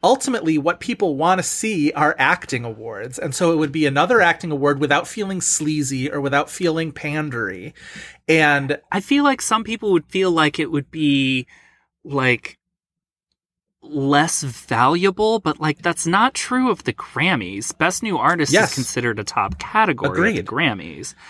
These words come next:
Speaker 2: And, like, the Grammys are a very different beast, but, like, I don't feel like it would be lesser. I feel like it would be very hard
Speaker 1: Uh-huh.
Speaker 2: for somebody nominated in that category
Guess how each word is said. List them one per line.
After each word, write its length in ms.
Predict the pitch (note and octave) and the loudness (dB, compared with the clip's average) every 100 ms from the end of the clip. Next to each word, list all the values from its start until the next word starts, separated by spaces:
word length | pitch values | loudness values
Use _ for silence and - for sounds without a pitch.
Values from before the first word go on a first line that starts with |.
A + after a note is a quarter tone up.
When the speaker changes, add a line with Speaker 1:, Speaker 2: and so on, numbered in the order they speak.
| - | -6
Speaker 2:
And, 120 | B2 B2+ | 0 4
like, 200 | B2 - - - _ - | 4 2 -8 -20 _ -6
the 180 | F#3+ G#3+ | -2 0
Grammys 360 | C4+ A3+ F#3+ | 0 0 2
are 140 | D#3+ C#3+ | 2 2
a 40 | |
very 260 | C3 A#2 A2 | 4 2 2
different 340 | G#2+ - - | -2 -8 -8
beast, 400 | A#2 G2+ - - | -6 -4 -6 -6
but, 160 | G#2+ G#2 | -8 -4
like, 260 | G#2 G2+ - | -4 -4 -2
I 100 | C#3 | 0
don't 220 | D3+ - | 0 -4
feel 320 | - C#3 C#3 | -2 2 4
like 560 | C3 A#2+ G#2+ G#2+ - - _ _ _ _ | 4 4 4 2 -4 -20 _ _ _ _
it 220 | B2+ B2 | -2 -2
would 260 | B2 A#2+ G#2+ | -2 -4 -2
be 440 | A#2 G#2+ G2 G2 _ _ _ _ | -4 -4 -4 -6 _ _ _ _
lesser. 640 | - G#2+ G#2 E2+ - - - - C3+ | -14 -8 -8 -8 -8 -10 -14 -8 -4
I 60 | |
feel 240 | C3+ D3+ C#3 | 0 2 4
like 200 | C3 - | 2 0
it 100 | B2 | -6
would 120 | A#2+ | -6
be 160 | A#2 | -6
very 520 | A2 A#2 A2 G#2 F#2+ - _ _ | -6 -6 -4 -4 -6 -10 _ _
hard 880 | - - A#3 F3+ A#2+ G#2 G2 G2+ A2 | -16 -2 4 6 6 2 -2 -6 -2
Speaker 1:
Uh-huh. 260 | C#3 C#3+ F#3 | 0 2 2
Speaker 2:
for 460 | A#2+ G#2 G2 G#2 | 2 0 -2 -4
somebody 400 | - - A#2 A2 | -4 -2 0 -2
nominated 720 | G#2 B2+ D3 D#3 D3+ A#2+ A2 G#2 | -4 -4 2 4 4 4 2 0
in 140 | G#2 | -2
that 180 | G2 - | -6 -8
category 920 | - G#2 G2+ G2 F#2+ F#2+ F#2 F2+ F2+ | -8 -6 -6 -8 -10 -8 -8 -10 -12